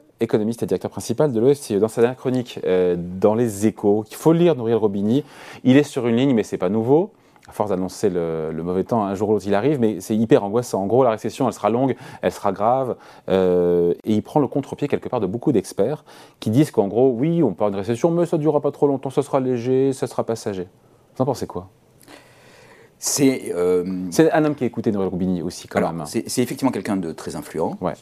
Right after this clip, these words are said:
Speaker 2: euh, de très écouté, qui est caractérisé par le fait, vous l'avez dit, qu'il avait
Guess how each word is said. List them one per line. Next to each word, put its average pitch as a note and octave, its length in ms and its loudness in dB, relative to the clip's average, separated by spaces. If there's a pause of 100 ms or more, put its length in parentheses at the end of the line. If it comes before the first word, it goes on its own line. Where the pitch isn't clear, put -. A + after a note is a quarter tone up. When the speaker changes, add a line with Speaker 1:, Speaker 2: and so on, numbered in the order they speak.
(340)
Speaker 2:
euh, D#2 260 0
de C#2+ 80 -8
très G2 220 -4
écouté, C#3 560 -2 (580)
qui A#2 220 0
est A2 60 0
caractérisé G2+ 760 -4
par G2 380 0
le D#2+ 100 -6
fait, - 260 -8
vous - 100 -10
l'avez C#2+ 360 -6
dit, C#2+ 240 -10 (600)
qu'il F2+ 580 0
avait D2 720 -2